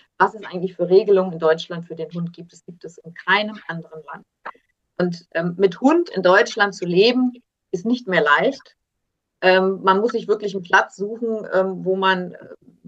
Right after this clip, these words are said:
ja, ein bisschen unbeschwert leben kann, weil es ist einfach zu eng in Deutschland und wir haben sicherlich auch Corona-bedingt so unendlich viele Hunde dazu bekommen, ähm, dass es wirklich, ähm, Auseinandersetzungen hagelt.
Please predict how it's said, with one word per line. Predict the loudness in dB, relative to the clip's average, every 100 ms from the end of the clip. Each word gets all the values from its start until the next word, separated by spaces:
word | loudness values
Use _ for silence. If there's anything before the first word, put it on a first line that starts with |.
| -20 -20 _ _
ja, | 2 2 0
ein | -6
bisschen | -6 -8
unbeschwert | -8 -8 -2 0 0 0
leben | -4 -4
kann, | -4 -4 -4
weil | -8
es | -10
ist | -14 -14 -8
einfach | -8 -6 -8 -10 _ _ _
zu | -6
eng | -2 -2
in | -2 0
Deutschland | 2 0 -2 -4 -4 -4
und | -10 -4
wir | -2
haben | -2 -4
sicherlich | -2 0 0 -4 -8 _ _ _ -6
auch | -6 -4
Corona-bedingt | -4 -2 2 0 -2 -2 -2 -2 -10
so | -2 0
unendlich | 0 -2 -6 -4 -6 -8 -14
viele | -14 -2 -2 0
Hunde | -2 2 2
dazu | 0 -4 -10 -10
bekommen, | -8 0 0 0 -6 _ _ _ _ _ _ _ _ -12 -2
ähm, | 0 0 0
dass | 0 0
es | -2
wirklich, | 2 0 0 -6 -4 0
ähm, | 0 -2 -8
Auseinandersetzungen | -10 -8 -4 -2 0 0 0 0 0 -2 -6 -4 -6 0
hagelt. | 4 4 2 -4